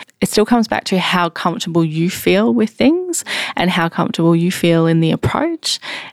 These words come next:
Not necessarily what you do or don't know about all the different apps and what's happening and here and there and, and what it looks like. I think it's still coming back to that connection, coming back to that relationship that you have with your child.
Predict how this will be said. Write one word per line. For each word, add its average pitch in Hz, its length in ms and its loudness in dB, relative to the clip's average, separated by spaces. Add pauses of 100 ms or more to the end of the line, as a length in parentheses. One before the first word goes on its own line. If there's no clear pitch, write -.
(320)
Not 202 320 4
necessarily 180 680 2
what 165 220 2
you 165 100 2
do 160 300 4
or 160 80 6
don't 160 260 0
know 160 220 2
about 156 560 0
all 156 180 4
the 156 120 2
different 156 500 0
apps - 480 -4
and 160 340 2 (380)
what's - 300 0
happening - 720 2
and - 160 0
here 165 260 2
and 160 160 6
there 156 280 2
and, 156 200 0
and 160 140 2
what 160 120 2
it - 120 -2
looks - 280 -4
like. 208 400 0 (520)
I 175 100 0
think 202 320 2 (720)
it's - 160 0
still 180 640 4 (180)
coming 226 280 4
back - 180 -2
to - 100 -10
that - 220 -4
connection, 165 800 2
coming 170 320 4
back - 180 0
to 180 100 -4
that 170 200 0
relationship 175 800 0
that - 120 -2
you 175 140 0
have 165 240 0
with 170 200 -2
your 165 80 2
child. 160 600 0